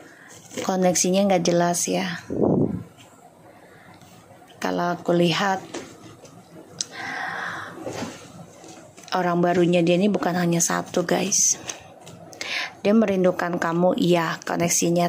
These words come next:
tapi banyak sekali kebohongan yang terjadi dan dia harus kuat menghadapi karma buruknya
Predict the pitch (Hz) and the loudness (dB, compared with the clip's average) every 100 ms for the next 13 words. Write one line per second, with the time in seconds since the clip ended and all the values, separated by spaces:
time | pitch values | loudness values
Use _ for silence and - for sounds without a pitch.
0 | - 170 - 185 190 185 - - - - | -2 -6 0 2 4 2 -2 -12 -10 -10
1 | - - 180 175 175 - 180 175 180 170 | -12 -4 0 2 0 -2 -4 -4 -4 -2
2 | 175 175 170 170 170 180 170 - - - | 0 0 0 2 2 0 -6 -10 -20 -14
3 | - 175 170 165 175 170 170 180 247 - | -4 0 2 2 2 2 4 2 2 0
4 | 180 180 180 165 175 175 - - 180 175 | 2 4 2 2 2 0 0 2 2 2
5 | 180 175 180 175 175 180 175 175 175 185 | -2 -4 -2 0 0 0 -2 -2 0 0
6 | 180 185 175 - 202 | 0 0 0 0 -2